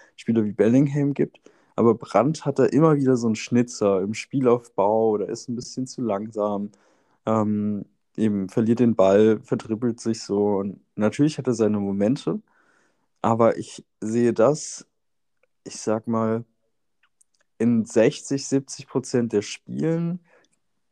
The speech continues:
kann man das kompensieren, in den anderen eben nicht. So. Und jetzt ist halt die Frage, wird Brandt eher eingesetzt dann in der Champions League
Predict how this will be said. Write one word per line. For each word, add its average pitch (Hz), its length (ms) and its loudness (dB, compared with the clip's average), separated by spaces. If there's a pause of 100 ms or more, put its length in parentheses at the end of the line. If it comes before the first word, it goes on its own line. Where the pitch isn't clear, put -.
(240)
kann 139 200 4
man 139 140 4
das 123 180 0
kompensieren, 117 800 0
in 110 120 0
den 110 240 0
anderen 120 500 4
eben 104 260 0
nicht. - 320 -4 (380)
So. 95 360 0 (600)
Und 113 160 4
jetzt 113 180 2
ist 131 140 -2
halt 123 140 4
die 123 80 -4
Frage, 117 420 2
wird 110 180 0
Brandt 113 520 2
eher 123 300 2
eingesetzt 117 680 -2
dann 110 180 -2
in 107 120 -4
der 98 160 0
Champions 139 640 -6
League 175 280 -6